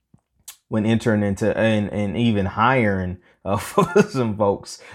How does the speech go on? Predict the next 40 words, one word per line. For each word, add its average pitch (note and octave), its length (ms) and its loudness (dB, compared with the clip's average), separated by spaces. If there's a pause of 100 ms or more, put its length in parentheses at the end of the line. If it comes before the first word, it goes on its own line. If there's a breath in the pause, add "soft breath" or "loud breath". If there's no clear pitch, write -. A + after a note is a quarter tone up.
(140 loud breath)
uh, G#2 140 0
that G2+ 140 0
I've F#2+ 140 0
hired A2+ 300 4
as G2 100 -2
well A2+ 300 2
too. B2+ 200 0
Like, G2+ 240 -2 (460 loud breath)
I C3 160 0
wasn't C#3+ 360 2
always B2 500 2
thinking A#2+ 300 0
about F#2+ 280 2
those F2 240 -4
things. D#2 500 -12 (520)
And A2 180 -2
so G2+ 600 2 (960)
sometimes D3 580 2
we're C3 140 4
gonna C3 180 2
actually G#2+ 540 0
be G2+ 340 -2
working A#2+ 520 0
with A#2+ 120 -2
some G#2 140 -4
folks, G2 320 0
or G2 60 -2
people A#2 300 -2
are G#2+ 80 4
gonna G2+ 200 0
put B2 220 -2
on A2+ 200 0
a G#2 60 -2
facade, G2 680 0 (680 soft breath)
and G#2 500 -2 (160)
yeah, C#3+ 300 4
they C#3 160 2
may C3 280 2
be A2+ 280 2
good B2 580 2